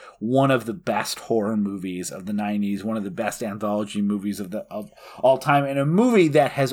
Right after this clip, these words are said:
only increased in relevancy, I think,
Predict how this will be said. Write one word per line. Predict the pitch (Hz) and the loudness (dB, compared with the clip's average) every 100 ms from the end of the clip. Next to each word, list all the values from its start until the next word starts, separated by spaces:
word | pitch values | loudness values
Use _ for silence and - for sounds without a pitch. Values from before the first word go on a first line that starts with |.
| - | 2
only | 196 285 220 143 | 6 6 4 0
increased | 127 110 120 107 - | -2 -4 -4 -4 -4
in | 107 | -4
relevancy, | 101 104 98 101 85 - 101 92 | -2 -4 -4 -8 -10 -8 -6 -6
I | |
think, | 98 110 98 | -8 -8 -8